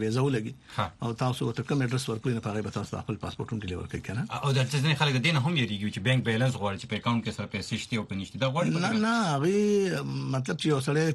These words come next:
Speaker 1: په دې سیټ باندې کښېني چې هغه ویزه ورکوي.
Speaker 2: آوا.
Speaker 1: نو هغه خو لازم تجربه ولري. هغه
Speaker 2: مهم.
Speaker 1: چې ته څنګه ورته مخامخ شي، نو هغې ته پته لګي چې دا سړی څومره دی.
Speaker 2: صحیح.
Speaker 1: آه.
Speaker 2: ها.
Speaker 1: آه، دا خو هغه، او بل داسې کسان چې هغه په ایرپورټ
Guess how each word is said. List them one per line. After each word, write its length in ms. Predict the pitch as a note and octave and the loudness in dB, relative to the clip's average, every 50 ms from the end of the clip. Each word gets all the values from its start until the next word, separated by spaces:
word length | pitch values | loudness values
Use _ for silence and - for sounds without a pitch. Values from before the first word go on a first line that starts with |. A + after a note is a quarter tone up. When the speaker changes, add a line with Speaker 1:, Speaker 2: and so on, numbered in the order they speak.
| - - | 0 0
Speaker 1:
په 60 | C#3 C3 | 0 2
دې 100 | D3 D#3 D#3+ D3+ C3+ | 4 4 4 4 2
سیټ 280 | - - - - E3+ C#3 C3+ | -2 -4 0 0 2 4 4
باندې 140 | C#3+ C3 B2+ B2+ | 4 4 4 2
کښېني 200 | C3 C3+ C#3+ D#3 D3+ | 2 4 4 4 4
چې 60 | C3 | 4
هغه 140 | D3 B2+ C#3+ | 4 4 4
ویزه 240 | C3+ C3+ C3 C3 D#3 D#3 | 4 4 6 6 6 6
ورکوي. 260 | C3+ A2+ - A2+ G#2 - _ - - | 4 2 0 -4 -6 -6 _ -4 2
Speaker 2:
آوا. 300 | A#2 A#2 G#2+ A2 B2 C#3+ C3 - - | 2 4 4 4 2 0 0 -6 -4
Speaker 1:
نو 120 | - B2+ B2+ B2+ B2+ | 0 0 2 2 4
هغه 140 | C3 C#3+ | 2 2
خو 180 | B2+ B2 B2 B2+ B2 B2 | 2 2 2 2 2 2
لازم 180 | B2 C3+ D3 C#3 - C3 | 2 2 2 2 0 0
تجربه 240 | A#2 B2 B2 B2+ | 0 0 0 2
ولري. 140 | B2+ B2 A#2 | 2 2 2
هغه 640 | A2+ A#2 B2+ C#3 C3+ - - - - - - B2+ B2 | 2 2 0 -2 -4 -8 -16 -20 -20 -4 0 2 2
Speaker 2:
مهم. 80 | B2 B2+ | 2 2
Speaker 1:
چې 80 | A#2+ B2 B2+ | 0 0 0
ته 40 | C3+ | -2
څنګه 220 | B2+ - C#3 C3+ | 0 0 0 0
ورته 180 | B2+ A#2+ A2+ A#2+ | 0 0 0 -2
مخامخ 380 | A#2+ A#2+ - A2+ A#2 C#3+ E3 - | -2 -2 0 0 0 2 2 2
شي، 120 | - D#3+ | 2 2
نو 100 | C3+ A2+ | 2 2
هغې 100 | A2+ A#2 | 0 -2
ته 60 | - A2 | -2 -2
پته 200 | A#2 A#2 - A2+ | -2 -2 -2 -2
لګي 180 | B2 A#2+ A2+ G#2 | -2 -2 -2 -4
چې 60 | G#2+ G#2 A2 | -4 -4 -4
دا 80 | G#2 G2+ G#2+ A2+ - - - | -6 -6 -10 -12 -14 -14 -8
سړی 180 | - A2+ A#2 A2 - | -4 -2 -2 -2 -2
څومره 240 | A2 G#2+ A2 G#2+ G2+ C3 C3+ - - - - - - - _ - - - - | -2 -2 -2 -4 -6 -10 -12 -18 -20 -20 -20 -20 -20 -20 _ -20 -20 -12 -6
دی. 140 | A#2+ A2+ A2 | -4 0 0
Speaker 2:
صحیح. 120 | C3+ G#2 - - - - - | 0 0 -2 -6 -12 -8 -4
Speaker 1:
آه. 240 | A2 A2+ G#2+ F#2 F#2 C3 E3 - - | -4 -2 -2 -4 -6 -8 -10 -6 -2
Speaker 2:
ها. 140 | C3 A2 F#2+ - - - - - - - | -2 -2 -2 -4 -14 -20 -20 -14 -8 -6
Speaker 1:
آه، 180 | A2 A2 A2 | -4 -2 0
دا 120 | A2+ A#2+ A#2 | 0 0 0
خو 100 | - B2 | 0 -2
هغه، 320 | A#2+ B2 B2+ - - - - - - - - - - - - - - | 0 0 -2 -2 -4 -8 -12 -16 -18 -16 -16 -18 -20 -20 -8 -2 0
او 100 | B2 C3 | 2 4
بل 160 | B2+ D#3 D#3+ | 4 4 6
داسې 220 | D3+ F3 F3 - F3 - | 6 4 4 4 2 0
کسان 280 | D#3 C#3+ E3 D#3 D#3+ D3+ | 2 4 4 4 4 4
چې 80 | - | 4
هغه 500 | D3+ C#3 C#3 D3 C#3+ C#3 C#3 C3+ B2+ C3 C3+ | 2 2 4 4 4 4 2 2 0 -2 0
په 60 | C3+ C3+ | 2 2
ایرپورټ 240 | C3+ C3 - F3+ | 2 4 2 4